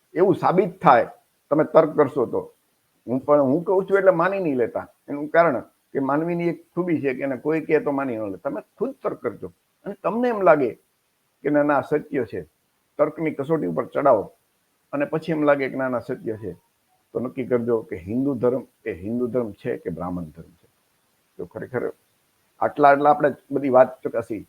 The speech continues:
હમ, એની તર્કની, એની કસોટી, એના ટેસ્ટ લીધા, તો બધી જગ્યાએ ટેસ્ટમાં ફક્ત બ્રાહ્મણોનો ધર્મ હોય એવું દેખાય છે.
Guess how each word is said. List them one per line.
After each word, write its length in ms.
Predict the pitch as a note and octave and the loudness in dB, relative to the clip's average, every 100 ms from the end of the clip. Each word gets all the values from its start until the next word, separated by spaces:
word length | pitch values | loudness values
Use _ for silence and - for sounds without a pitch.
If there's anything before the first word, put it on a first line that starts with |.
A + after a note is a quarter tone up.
| - | -8
હમ, 240 | F4+ - - | -8 -8 -8
એની 140 | B2+ | -4
તર્કની, 440 | - C#3+ D3 C3 | 2 2 2 -4
એની 140 | B2+ B2+ | -4 -2
કસોટી, 380 | C#3+ F#3 E3 D#3+ | 0 4 4 2
એના 300 | B2 A#2 A2+ | 0 -2 -2
ટેસ્ટ 320 | D#3 F3 E3+ | -2 -2 0
લીધા, 360 | C#3 B2 G2 - _ _ _ _ _ _ _ _ - | 0 0 -2 -4 _ _ _ _ _ _ _ _ -10
તો 80 | F#2+ | -6
બધી 420 | G#2+ A2+ C#3 D3+ | -6 -4 0 2
જગ્યાએ 180 | D3+ C3+ | 2 2
ટેસ્ટમાં 460 | D3+ D3+ D3+ B2+ | 4 2 2 -2
ફક્ત 300 | - B2 - | -2 -6 -4
બ્રાહ્મણોનો 1300 | G#2 G2+ A2+ B2+ C3 A#2 _ _ _ _ _ F#2+ - | -4 -2 -2 0 -2 -6 _ _ _ _ _ -12 -6
ધર્મ 320 | A#2 A#2 A#2+ A#2 | -2 0 0 2
હોય 140 | A#2 | 0
એવું 220 | G#2+ G2+ | 0 -4
દેખાય 300 | A#2+ B2 A#2 | -6 -4 -4
છે. 160 | F#2 - | -6 -14